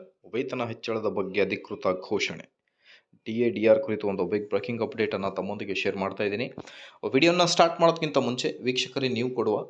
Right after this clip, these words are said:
ಒಂದೇ ಒಂದು ಲೈಕ್ ನಮಗೆ ಸಪೋರ್ಟ್ ಆಗಿರುತ್ತೆ. ದಯಮಾಡಿ ವಿಡಿಯೋನ ಲೈಕ್ ಮಾಡಿ,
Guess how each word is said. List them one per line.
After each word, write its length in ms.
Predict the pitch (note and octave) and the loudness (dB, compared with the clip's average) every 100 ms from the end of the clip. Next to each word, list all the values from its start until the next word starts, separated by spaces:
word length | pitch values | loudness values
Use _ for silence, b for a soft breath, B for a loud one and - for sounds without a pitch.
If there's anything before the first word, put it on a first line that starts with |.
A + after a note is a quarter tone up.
| - | -10
ಒಂದೇ 220 | G#2 G#2+ | -10 -6
ಒಂದು 280 | A#2+ A2 G#2 | -6 -6 -4
ಲೈಕ್ 260 | F#2 F#2 G#2+ | -2 -2 -4
ನಮಗೆ 220 | G2 F#2 | -6 -6
ಸಪೋರ್ಟ್ 380 | - F#2+ G#2+ G2 | -6 -4 -4 -2
ಆಗಿರುತ್ತೆ. 440 | F#2+ F#2 F2+ - - _ _ _ _ _ G2+ | -2 -2 -4 -12 -16 _ _ _ _ _ -10
ದಯಮಾಡಿ 360 | B2 C#3 D3+ | -4 -2 -2
ವಿಡಿಯೋನ 380 | B2 A2+ B2+ B2 | 0 0 0 -2
ಲೈಕ್ 300 | G#2+ G#2+ - | -2 -4 -4
ಮಾಡಿ, 240 | G#2 B2+ | -8 -8